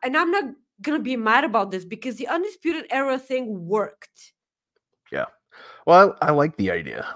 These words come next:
Speaker 2: I, I do. I think it's, I think it's good. And I,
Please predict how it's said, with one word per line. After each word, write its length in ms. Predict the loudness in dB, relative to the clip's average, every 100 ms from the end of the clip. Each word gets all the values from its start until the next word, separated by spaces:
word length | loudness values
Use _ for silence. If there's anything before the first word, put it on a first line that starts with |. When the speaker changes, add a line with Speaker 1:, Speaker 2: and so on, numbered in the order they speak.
| -12
Speaker 2:
I, 220 | -6 -4 -2
I 160 | -2
do. 280 | -2 -2 -2
I 120 | -6
think 240 | -6 -6 -6
it's, 440 | -6 -6 -8 -10 _ _ _ _ -14
I 80 | -6
think 180 | -4 -4
it's 180 | -6 -2
good. 240 | -2 0 -4 -6 -20 _ -12
And 440 | -6 -4 -4 -6 -10 -20 _ _ _ _ -20 -20 -20 -20 _ _ _ _ 0
I, 580 | 4 4 4 2 0 -4